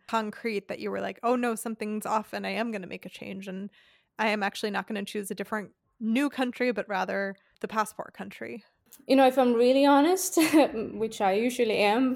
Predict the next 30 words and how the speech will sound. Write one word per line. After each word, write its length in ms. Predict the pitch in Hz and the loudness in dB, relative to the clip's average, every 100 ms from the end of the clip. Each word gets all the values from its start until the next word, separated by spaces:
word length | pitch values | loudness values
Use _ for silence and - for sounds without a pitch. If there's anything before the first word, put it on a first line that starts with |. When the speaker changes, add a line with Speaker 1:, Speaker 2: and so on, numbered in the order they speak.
| 262 | 0
Speaker 2:
<laughs> 120 | 277 | 4
but 220 | 269 220 - | 4 4 4
sometimes, 400 | 254 285 262 - | 2 4 2 2
you 60 | 220 | 2
know, 180 | 202 208 | 4 2
it's, 180 | 208 | 0
it's 220 | - 214 - | -2 -2 6
difficult 420 | 254 277 254 233 | 6 6 2 0
to 100 | 233 | 0
be 140 | 226 | 0
really, 340 | 214 240 240 226 | 0 2 2 2
really 260 | 214 208 | 2 2
honest 440 | 196 196 214 - - | 2 0 -4 -6 -6
as 160 | 220 214 | -6 2
well. 360 | 220 220 302 - - - - _ _ _ | 4 4 2 -6 -20 -20 -20 _ _ _
Um, 500 | 208 208 208 214 208 - 226 | 0 4 6 6 2 2 4
I 100 | 240 | 4
think 320 | 285 302 285 | 6 6 10
I 140 | 247 | 8
knew 260 | 233 240 247 | 8 6 6
that 220 | 214 208 | 4 2
this 260 | 226 220 214 | 0 0 -2
really 320 | 240 254 226 | 0 2 0
wasn't 540 | 190 220 220 220 202 - | 4 4 4 0 -4 0
the 160 | 226 220 | 4 4
place 600 | 220 226 214 240 - - - | 2 0 2 2 -4 -14 -4
from 200 | 202 196 | -2 0
the 80 | 196 | -2
first 440 | 208 202 202 - | 0 -2 -2 -6
year. 400 | 185 185 190 | -2 0 -2